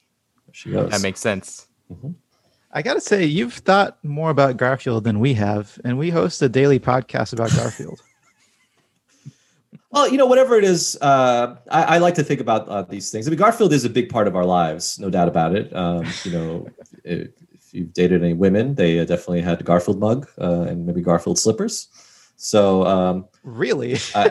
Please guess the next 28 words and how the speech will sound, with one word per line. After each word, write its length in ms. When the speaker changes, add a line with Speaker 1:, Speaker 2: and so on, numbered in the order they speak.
Speaker 3:
<laughs> 120
Speaker 1:
that's 0
Speaker 3:
Every 200
Speaker 1:
just 260
Speaker 3:
woman 180
you've 140
dated 300
Speaker 1:
<laughs> 80
Speaker 3:
has 420
had 240
a 20
Speaker 1:
every 60
woman 180
I've 60
dated 200
Speaker 3:
Garfield 140
mug. 140
Speaker 1:
every, 180
every 260
woman 220
I've 100
dated 240
has 140
had 180
Garfield 380
merch. 440
So 200
Speaker 2:
I 60